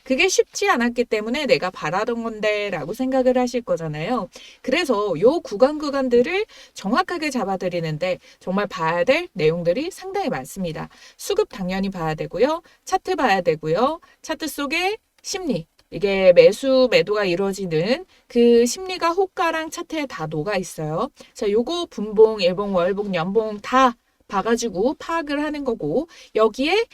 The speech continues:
결국에 저는 뭐라고 설명드렸어요? 영상 초반에 급등 이전에, 급등 전에 매수를 해야 된다. 그러면은 급등하고 난 후에는 뭐가 터집니까?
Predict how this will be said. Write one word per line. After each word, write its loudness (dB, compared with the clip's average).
결국에 2
저는 -4
뭐라고 0
설명드렸어요? -2
영상 -6
초반에 -2
급등 0
이전에, -2
급등 -4
전에 -4
매수를 -2
해야 -4
된다. -6
그러면은 -2
급등하고 2
난 4
후에는 -2
뭐가 2
터집니까? -2